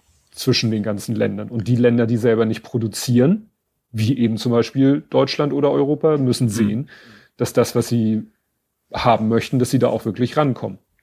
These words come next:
Speaker 2: Ja.
Speaker 1: Man, Flightradar postet ja auch massenhaft Bilder von Flugzeugen, von Passagiermaschinen voll mit, äh,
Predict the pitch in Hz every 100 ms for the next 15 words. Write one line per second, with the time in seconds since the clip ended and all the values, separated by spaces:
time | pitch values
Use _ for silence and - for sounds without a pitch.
0 | _ 120 110 - _ _ 131 113 98 117
1 | 113 - - 117 127 123 131 131 131 131
2 | 135 123 127 123 127 113 120 127 - -
3 | _ _ _ - 135 131 127 123 120 -
4 | 131 120 120 117 - 147 135 - 135 127
5 | 123 120 127 120 113 127 123 117 - 131
6 | 127 - - - _ _ _ 151 120 -
7 | - 131 127 - - - 127 123